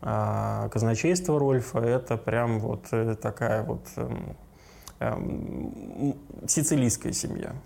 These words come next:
Есть дон, есть консильери, есть солдаты.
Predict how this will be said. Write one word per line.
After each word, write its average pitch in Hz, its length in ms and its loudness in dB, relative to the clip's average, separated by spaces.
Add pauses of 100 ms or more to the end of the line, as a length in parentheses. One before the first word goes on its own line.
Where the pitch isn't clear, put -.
(1120)
Есть 123 480 2
дон, 190 440 4 (800)
есть 117 300 2
консильери, 143 920 2 (2000)
есть 117 400 0
солдаты. 127 520 -2